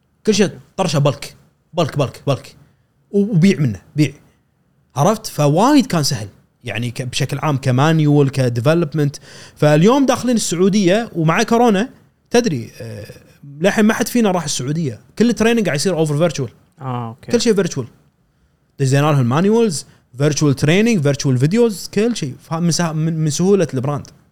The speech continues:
Speaker 1: البراند ي-، يعني، it's very easy.
Speaker 2: تصدق بغازي، وأنت قاعد تسولف، الحين بديت أستوعب فكرتك اللي قلت لي إياها قبل.
Speaker 1: سلام حبيبي.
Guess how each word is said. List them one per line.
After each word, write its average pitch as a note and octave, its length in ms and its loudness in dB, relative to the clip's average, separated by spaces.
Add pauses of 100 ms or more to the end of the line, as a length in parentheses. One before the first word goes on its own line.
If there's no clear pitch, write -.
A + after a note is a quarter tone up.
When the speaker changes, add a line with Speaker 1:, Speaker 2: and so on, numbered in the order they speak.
(580)
Speaker 1:
البراند D#3 420 0
ي-، B2+ 300 -4
يعني، G#2 180 -8 (440)
it's B2+ 160 -14
very G#3 280 2
easy. C3 120 -2 (460)
Speaker 2:
تصدق D3 200 -2
بغازي، C3+ 340 -2
وأنت C3+ 160 -4
قاعد B2+ 160 -4
تسولف، D3+ 360 -2
الحين D3 320 -4
بديت C3 280 -4
أستوعب B2+ 360 -4
فكرتك C#3 580 -8
اللي A#2 200 -4
قلت B2+ 200 -6
لي B2 60 -2
إياها B2 140 -2
قبل. B2 180 -2
Speaker 1:
سلام C3+ 160 -4
حبيبي. - 260 -18